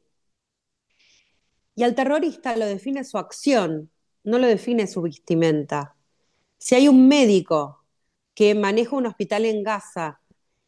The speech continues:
y que permite que haya terro-, eh, secuestrados dentro del hospital, es un terrorista. Y si hay un periodista o un médico que desarrollan actividades civiles, porque no son actividades militares,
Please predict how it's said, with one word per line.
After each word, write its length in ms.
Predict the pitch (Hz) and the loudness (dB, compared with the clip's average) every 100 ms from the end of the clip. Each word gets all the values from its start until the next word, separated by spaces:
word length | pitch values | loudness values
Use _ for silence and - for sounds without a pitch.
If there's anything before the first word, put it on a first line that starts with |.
| _ - | _ -10
y 120 | 185 | -2
que 180 | 226 208 | 0 2
permite 520 | 214 233 277 302 226 | 2 4 2 2 0
que 120 | 233 | 0
haya 180 | 226 247 | 0 -2
terro-, 300 | 208 185 - | -4 -6 -6
eh, 340 | 185 175 180 _ _ _ _ _ _ _ | -6 -6 -8 _ _ _ _ _ _ _
secuestrados 840 | - 208 190 202 - 254 269 254 | -8 -4 -2 -4 -2 -2 0 -2
dentro 380 | 208 254 254 254 | -2 -4 -4 -6
del 160 | 220 190 | -6 -6
hospital, 600 | - 208 196 170 165 - | -8 -10 -6 -4 -6 -8
es 160 | - 240 | -8 -6
un 120 | 277 | -6
terrorista. 800 | 220 196 180 208 - - 143 143 _ _ _ - _ _ - | -4 -4 -2 -4 -6 -10 -10 -12 _ _ _ -20 _ _ -4
Y 80 | 214 | 2
si 120 | 339 | 4
hay 100 | 370 | 6
un 120 | 311 | 6
periodista 800 | 277 233 233 269 - - 185 - | 4 4 4 2 -2 -6 -6 -4
o 100 | 208 | -2
un 220 | 226 240 | -2 -2
médico 720 | 247 254 196 180 165 160 156 _ _ _ _ _ _ | -2 -2 -4 -6 -8 -10 -12 _ _ _ _ _ _
que 300 | 214 208 - | -2 -2 -4
desarrollan 680 | 190 208 196 208 247 262 269 | -2 -2 0 0 2 0 0
actividades 520 | 233 208 208 220 233 - | -2 0 0 0 -2 -6
civiles, 460 | 220 214 233 202 180 | -6 -4 -4 -4 -6
porque 260 | 185 170 | -10 -8
no 120 | 196 220 | -8 -6
son 160 | 233 | -6
actividades 420 | 220 196 190 208 | -6 -4 -4 -4
militares, 840 | 202 190 175 196 170 156 147 - | -4 -4 -4 -4 -4 -6 -8 -14